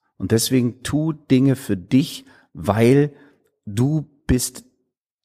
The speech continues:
du bist das Zentrum deines Lebens. Also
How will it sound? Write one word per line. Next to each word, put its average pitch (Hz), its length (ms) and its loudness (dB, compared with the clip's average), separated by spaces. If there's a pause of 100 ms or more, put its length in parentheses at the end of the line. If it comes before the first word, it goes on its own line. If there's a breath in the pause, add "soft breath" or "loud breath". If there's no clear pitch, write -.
(340)
du 110 100 -2
bist 131 460 -4
das - 180 0
Zentrum 147 420 0
deines 131 300 2
Lebens. 113 440 -4
Also 117 320 0